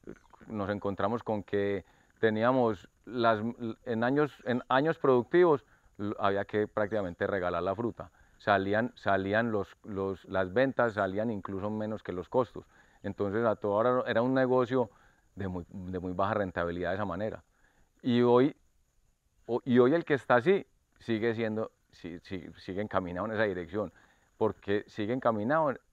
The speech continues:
pegado al tema de oferta y demanda y a los años que den sol y a los años de invierno. Llevamos, eh, aproximadamente llevamos tres años de,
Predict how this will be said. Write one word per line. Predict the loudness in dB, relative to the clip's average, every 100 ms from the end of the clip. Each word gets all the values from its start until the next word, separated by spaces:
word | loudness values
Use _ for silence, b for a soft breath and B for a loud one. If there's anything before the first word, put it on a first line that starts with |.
| _
pegado | -4 -2 -2 -2 -2 -4
al | -6 -8 -8
tema | -6 -6 -6 -6
de | -8
oferta | -6 -6 -4
y |
demanda | -4 -4 -6 -8 -12 -12
y | -8
a | -6
los | -6 -8
años | -8 -10 -10
que | -8 -6 -6 -10
den | -12 -12 -10 -12
sol | -4 0 0 -4 _
y | -8
a | -8
los | -6
años | -8 -8
de | -10
invierno. | -6 -4 -4 -2
Llevamos, | -2 -2 -4 -6 b b b b b b b _ _ _ _ _ -8
eh, | -2 2 4 4 2 0 -2 0
aproximadamente | 2 2 2 2 2 0
llevamos | 2 2 0
tres | -2 0 0
años | -2 -2 -2 -2
de, | 0 0 -2